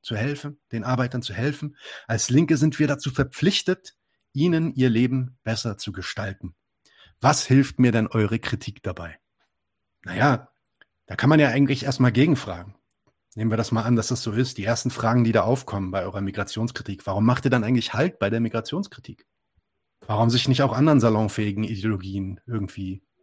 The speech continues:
an den, äh, Anbietern beteiligen? Warum nicht islamophob werden und Islamophobie, äh, propagieren? Warum nicht Transfeindlichkeit oder Anti-Wokeness? Ups, das machen jetzt mittlerweile auch schon einige. Äh, zum Thema machen.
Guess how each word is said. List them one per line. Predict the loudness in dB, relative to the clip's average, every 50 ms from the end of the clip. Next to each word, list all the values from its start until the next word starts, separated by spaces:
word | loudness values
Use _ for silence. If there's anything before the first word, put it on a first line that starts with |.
| _ _ _
an | -6 -4 2
den, | 4 4 4 4 2 0
äh, | -4
Anbietern | -6 -8 -8 -6 -4 -4 -2 -2 -2 -2 -2 -2 -4
beteiligen? | -4 -6 -8 -8 -8 -8 -8 -8 -10 -10 -12 -14 _ _
Warum | 0 4 6 6
nicht | 6 6 2 -2 -8 _ _ _ _ _ _ _ _
islamophob | 0 2 4 6 6 4 6 4 4 2 2
werden | -6 -14 -14 -16 -20 _ _ _ _ _ _ _ _ _ _ _ _ _ _ _ _ _
und | -4 -2 -2 -2
Islamophobie, | -2 -6 0 4 4 4 6 4 2 2 2 2 -2 -2 -4
äh, | -4 -4 -4
propagieren? | -4 -6 -6 -6 -6 -6 -6 -10 -12 -10 -6
Warum | -2 2 4 4
nicht | 4 4 4
Transfeindlichkeit | 4 4 4 4 4 4 2 2 2 -2 -6 -6 -6 -6 -4 -2
oder | -2 -2
Anti-Wokeness? | 0 0 2 2 2 4 2 2 0 -4 -6 -8 -10 -6 _
Ups, | 0 0 0 0 -6 -10
das | -8 -4
machen | -2 0 0
jetzt | 0 -2 -2
mittlerweile | -4 -2 -2 -2 0 2 2
auch | 0 0
schon | 0 -2 -4 -4
einige. | -4 -6 -8 -10 -12 -14 -14 -14 -14 -14 -14 -14 -14 -16 -18 -20 _ _ -8
Äh, | 0 2 2 2 2 0
zum | 2 2 4
Thema | 4 4 4 4 4
machen. | 2 2 -2 -6 -12